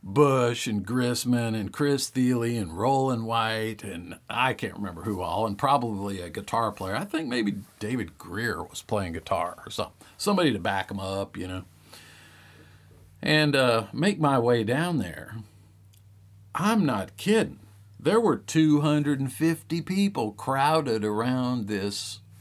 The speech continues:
workshop. And, you know, they got a little platform, and they got, like, these six mandolin players all sitting there in folding chairs, and a couple of mics.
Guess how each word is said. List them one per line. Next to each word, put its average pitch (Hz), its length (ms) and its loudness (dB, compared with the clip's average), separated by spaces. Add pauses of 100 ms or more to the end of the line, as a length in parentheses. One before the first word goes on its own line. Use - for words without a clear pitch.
(340)
workshop. 117 760 -4 (880)
And, 123 400 -2
you 120 100 -2
know, 110 120 -2
they 110 80 0
got 110 160 0
a - 20 -4
little 170 200 2
platform, 123 720 0 (200)
and 107 100 -2
they 95 60 0
got, 92 160 -2
like, 87 300 -8 (440)
these 87 200 -6
six 156 260 -2
mandolin 127 340 0
players 107 400 0
all 95 180 -2
sitting - 280 -8
there 92 160 -6
in 87 220 -10 (640)
folding 127 380 0
chairs, 90 560 -6 (600)
and 113 140 -4
a 113 40 -6
couple 170 280 -2
of 123 80 0
mics. 92 580 -6